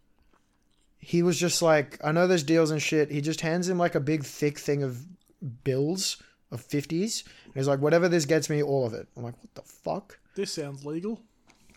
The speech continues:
Speaker 1: It, well, it is. I'm just worried that what they're doing isn't.
Speaker 2: Yeah.
Speaker 1: And that they're just gonna go outside and sell them to children.
Speaker 2: Yeah.
Speaker 1: Because he paid, and then they got handed over their stack of them.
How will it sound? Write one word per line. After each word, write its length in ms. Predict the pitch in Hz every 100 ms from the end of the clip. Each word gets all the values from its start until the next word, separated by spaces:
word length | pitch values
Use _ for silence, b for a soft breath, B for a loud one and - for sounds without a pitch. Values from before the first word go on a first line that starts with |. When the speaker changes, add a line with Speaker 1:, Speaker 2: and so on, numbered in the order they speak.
| -
Speaker 1:
It, 240 | 170 165 160 _ _ _ -
well, 180 | 175
it 180 | 180 175
is. 680 | - 226 185 135 135 135 - -
I'm 200 | 139 180
just 260 | 202 180 -
worried 320 | 151 143 139
that 80 | 139
what 180 | 139 127
they're 120 | 131
doing 640 | 113 120 147 143 127 123 -
isn't. 580 | 160 156 117 - - - _
Speaker 2:
Yeah. 360 | 196 180 139 131 _
Speaker 1:
And 160 | 151 147
that 120 | 143
they're 120 | 143
just 200 | 143 151
gonna 160 | 151 143
go 100 | 139
outside 220 | 135 131
and 80 | 127
sell 180 | - 135
them 140 | 131
to 60 | 127
children. 800 | - - - 190 135 - - - _ _ _ _ 185
Speaker 2:
Yeah. 560 | 175 185 180 160 156 - _ _ _
Speaker 1:
Because 580 | 156 151 180 165 - - _ - -
he 200 | 156 185
paid, 520 | 147 190 220 180 156
and 140 | 143 147
then 120 | 160
they 100 | 156
got 220 | 151 156
handed 280 | 165 156 151
over 220 | 151 147
their 140 | 147 135
stack 540 | - - - 147 160
of 100 | 131
them. 280 | 123 113 117